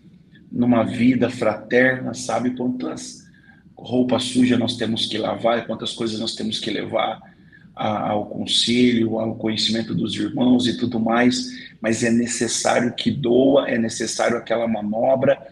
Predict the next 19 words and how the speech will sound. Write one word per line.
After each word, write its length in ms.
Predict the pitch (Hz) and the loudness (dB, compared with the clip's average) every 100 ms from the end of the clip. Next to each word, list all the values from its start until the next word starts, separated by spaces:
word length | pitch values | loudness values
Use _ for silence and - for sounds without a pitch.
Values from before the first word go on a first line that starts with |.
| - - - | -20 -20 -4
pra 140 | 110 | -4
que 160 | 110 127 | -2 -4
possa 560 | 123 120 113 120 - 110 | -4 0 0 0 -4 -4
depois 920 | - - 113 127 127 - - - - - _ - - | -6 -4 2 4 4 2 -4 -10 -20 -20 _ -20 -20
se, 300 | - - 117 - | -14 -2 -2 -2
ser 160 | - 117 | -2 -2
endireitado 1080 | 110 113 104 101 107 110 117 113 120 113 - - - - | -2 -2 -4 -4 -2 0 0 -2 -4 -8 -14 -20 -18 -8
e 120 | 117 | -6
crescer 500 | - 110 107 - 110 | -4 -4 -4 -2 -2
reto 840 | 101 - 107 120 117 117 113 104 - - - - | -4 -6 -2 0 -2 -6 -8 -10 -16 -20 -20 -10
e 120 | - | -8
continuar 760 | - 120 123 - 120 110 113 117 | -2 0 0 2 2 2 2 2
da 100 | 110 | 0
forma 580 | - - 117 120 120 120 - - _ _ | -2 0 0 2 0 -4 -12 -20 _ _
que 120 | - | -4
não 200 | 123 127 | 2 2
provoque 580 | 123 117 113 120 - - | 2 0 0 -2 -2 -2
mais 540 | 113 123 123 - - - | 0 2 0 0 -4 0
dores. 840 | 120 - - - - - - - | 2 4 2 0 -4 -8 -10 -18